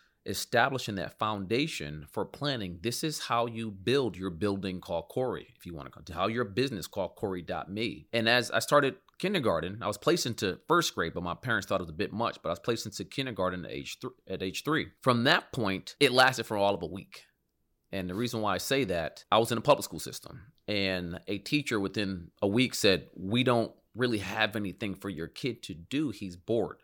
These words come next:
My parents, my mom, you know, just being that Caribbean mom, you know, the reason why I say that, in Jamaica, if you want education, you have to pay for it.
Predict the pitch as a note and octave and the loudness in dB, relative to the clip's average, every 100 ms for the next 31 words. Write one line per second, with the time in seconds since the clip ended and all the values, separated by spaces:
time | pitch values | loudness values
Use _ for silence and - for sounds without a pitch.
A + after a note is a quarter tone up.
0 | - G2+ - C3 C3 C3+ A2+ G#2+ F2 F#2 | -2 0 2 2 4 2 0 -2 0 4
1 | A2+ A#2 A#2 G2+ F#2 F2 F2+ - A2 G2+ | 6 6 4 0 -2 -2 -4 -2 0 0
2 | E2+ - A#2 A#2 A2+ A2+ G2+ G2+ G#2+ A2 | -2 0 4 4 4 0 0 4 6 6
3 | G#2+ G2+ G#2 G2+ G#2 A#2 A2 F#2+ E2 - | 4 0 -2 -2 0 -2 0 0 0 0
4 | D3 A#2+ F#2+ - A2+ F#2+ F#2 A#2 C#3 G2 | 0 2 0 0 -4 -4 -2 -2 -2 -2
5 | D2+ D#2+ B2+ C3+ C3+ A2 A2+ G#2 E2 - | -2 -4 -4 -2 -2 -2 -2 -4 -6 -2
6 | C3 B2+ E2+ D2+ F#2 F#2+ F#2+ D2+ - F#2+ | -2 -2 -6 -8 -4 -2 -2 -4 -4 -4
7 | D#2 - G1+ - | -4 -10 -16 -18